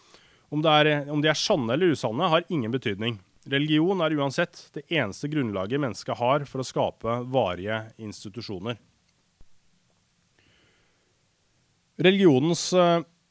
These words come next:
sentrale betydning var også grunnen til at Mest så intenst hatet den franske revolusjon. Revolusjonen var ifølge Mest unik i historien i at den var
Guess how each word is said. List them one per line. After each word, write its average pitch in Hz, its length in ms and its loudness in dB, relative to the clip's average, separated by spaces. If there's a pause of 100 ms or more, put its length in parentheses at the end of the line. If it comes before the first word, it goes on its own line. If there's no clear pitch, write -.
(120)
sentrale 151 480 2
betydning 170 540 0
var 160 100 4
også 151 160 0
grunnen 123 380 -2
til 139 100 2
at 131 80 0
Mest 131 320 -4 (140)
så 139 100 -2
intenst - 720 -6
hatet 123 500 -4
den 113 160 -6
franske 107 540 -6 (180)
revolusjon. 110 540 -2 (2250)
Revolusjonen 175 560 2
var 156 240 8
ifølge 165 480 0
Mest 160 400 -4
unik 165 580 0
i 160 140 2
historien 156 500 4
i 151 60 0
at 135 160 2
den 156 160 2
var 139 220 6